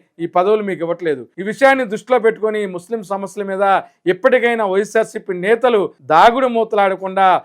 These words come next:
ఉదయం బ్లూ జెండా, రాత్రి పసుపు జెండాలు వేసుకుని నివాసం చేస్తున్న పనికిరాని ఎదవల్లారా,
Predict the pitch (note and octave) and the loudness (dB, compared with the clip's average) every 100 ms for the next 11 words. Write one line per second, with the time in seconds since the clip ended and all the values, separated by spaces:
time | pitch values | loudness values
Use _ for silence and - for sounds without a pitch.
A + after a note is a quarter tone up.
0 | - E3+ A3+ A#3+ A3+ F#3 C#3 F#3 A3 F3+ | -4 0 2 2 -2 -6 -6 -4 -4 -2
1 | G#3 G3+ G#3 F3+ F#3 F3 G3+ G3 F3+ A3+ | -2 2 2 4 0 0 -6 -2 -4 -4
2 | G3 G3+ G3 G3 F#3 F#3 G3 G3 F3 - | -6 -4 -2 -2 -4 -8 -10 -6 -8 -8
3 | F3 G#3 C#4 C#4+ C#4+ A3+ A#3 A#3 A3+ A3 | -4 4 6 6 -2 0 -2 -2 -2 2
4 | G3+ D#3 - F3+ G#3 A#3+ A#3 G#3+ F#3+ G3+ | 2 2 -2 -4 0 2 2 2 0 0
5 | G3+ G3 F#3+ F#3+ | 0 0 2 2